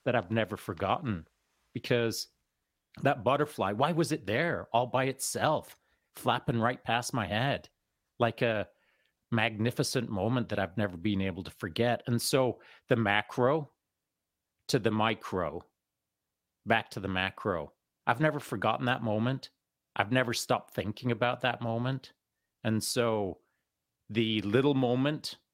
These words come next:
of that butterfly became a big moment in my life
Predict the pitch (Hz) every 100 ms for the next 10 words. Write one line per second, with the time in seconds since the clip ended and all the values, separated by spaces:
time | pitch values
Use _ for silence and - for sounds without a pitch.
0 | _ 117 95 110 101 98 107 - - 110
1 | 123 107 - 120 117 - 98 - 120 107
2 | 101 90 90 90 - 107 95 95 98 98